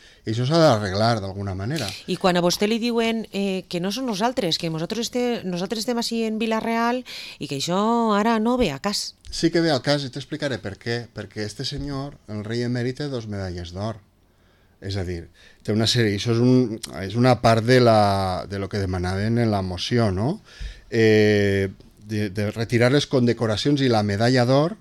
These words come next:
Speaker 1: que la ciutat de Vila-real va concedir al rei Juan Carlos. Clar, si tu condecores a una persona que té una imatge així,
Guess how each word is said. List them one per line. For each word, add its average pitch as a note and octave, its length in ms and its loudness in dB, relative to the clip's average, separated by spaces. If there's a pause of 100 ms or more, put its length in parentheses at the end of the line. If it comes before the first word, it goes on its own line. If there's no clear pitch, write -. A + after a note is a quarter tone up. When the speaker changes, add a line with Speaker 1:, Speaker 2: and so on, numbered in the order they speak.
(340)
Speaker 1:
que A2+ 100 -6
la G#2+ 100 -2
ciutat A2+ 260 -6
de A2+ 60 0
Vila-real A2+ 400 -2
va B2+ 80 -4
concedir G#2 680 -6
al G2 140 -10
rei F#2+ 140 -12
Juan F#2 200 -14
Carlos. F2+ 460 -16 (600)
Clar, C3+ 360 2
si A2+ 180 -8
tu C3 140 -8
condecores D#3 680 -6
a G#2+ 40 -6
una G#2 160 -6
persona A#2+ 420 -8
que F#2 100 -10
té G2 80 -12
una G#2 200 -6
imatge A2 360 -2
així, C#3 580 0